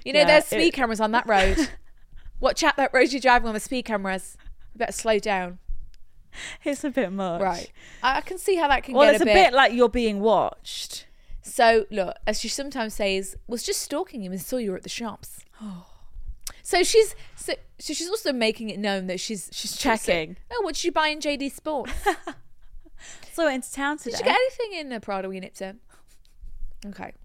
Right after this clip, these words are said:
Speaker 1: I don't know why this bothers me,
Speaker 2: Mm.
Speaker 1: but I feel as though, uh, we get no privacy, as she's always just knows what we're up to all the time.
Speaker 2: Mm.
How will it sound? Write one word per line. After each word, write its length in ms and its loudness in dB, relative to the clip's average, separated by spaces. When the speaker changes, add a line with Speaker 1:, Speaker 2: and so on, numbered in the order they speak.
Speaker 1:
I 60 -8
don't 120 -6
know 180 0
why 200 -2
this 200 -6
bothers 380 -10
me, 280 -16
Speaker 2:
Mm. 200 -10
Speaker 1:
but 80 4
I 80 2
feel 320 -6
as 160 -6
though, 640 0
uh, 180 -2
we 140 -10
get 220 -12
no 140 -8
privacy, 800 -14
as 140 -12
she's 220 -12
always 340 -6
just 220 -12
knows 240 -8
what 100 -10
we're 160 -6
up 120 -12
to 120 -8
all 100 -6
the 100 -12
time. 360 -12
Speaker 2:
Mm. 420 -8